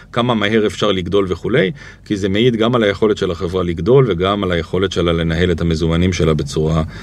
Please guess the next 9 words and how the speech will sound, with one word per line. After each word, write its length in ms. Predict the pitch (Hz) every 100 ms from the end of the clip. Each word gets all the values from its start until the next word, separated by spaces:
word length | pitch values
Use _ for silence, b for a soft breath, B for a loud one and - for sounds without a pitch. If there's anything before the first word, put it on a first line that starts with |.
| B -
אפקטיבית. 580 | - 80 - 156 208 101
לכן, 320 | 90 120 127 139 B B B B -
אה, 60 | 98 98 98 98 98 98 -
לא 200 | - 113
סתם 300 | 135 135 135
בחרנו 400 | 107 101 92 92
להקדיש 400 | 87 87 90 85
לא 100 | 92
מעט 440 | 90 87 85 -